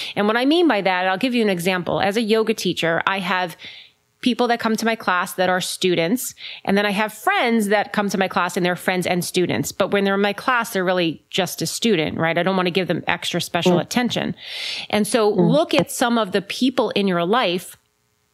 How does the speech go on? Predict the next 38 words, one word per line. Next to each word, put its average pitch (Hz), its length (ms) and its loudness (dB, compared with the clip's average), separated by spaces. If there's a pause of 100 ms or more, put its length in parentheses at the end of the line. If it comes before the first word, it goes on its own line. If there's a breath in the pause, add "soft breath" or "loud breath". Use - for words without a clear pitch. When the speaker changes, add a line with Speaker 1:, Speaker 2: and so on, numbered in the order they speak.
(380)
Speaker 1:
where 202 260 4
you 208 200 2
need 214 200 4
to 226 80 2
create 214 360 0
the 190 40 -2
boundaries. 160 600 -2
Like, 165 300 -2 (120)
I'm, 214 520 2 (680 soft breath)
you 220 80 4
know, 175 320 0
I 185 240 2
work 240 360 0
here 226 460 2
and 170 140 2
you 220 160 4
work 220 280 0
here 202 340 4
and 175 160 2
then 175 300 0
maybe 175 240 0
you 190 160 2
work 190 220 2
for 185 180 0
me 240 420 2
and, 190 160 0
you 214 80 2
know, 202 140 0
that 196 220 0
kind 185 200 0
of 175 80 0
thing. 170 240 0
And 196 80 0
it 220 140 0
gets 294 180 0
a 349 40 2
little 320 260 4
muddy, 247 420 4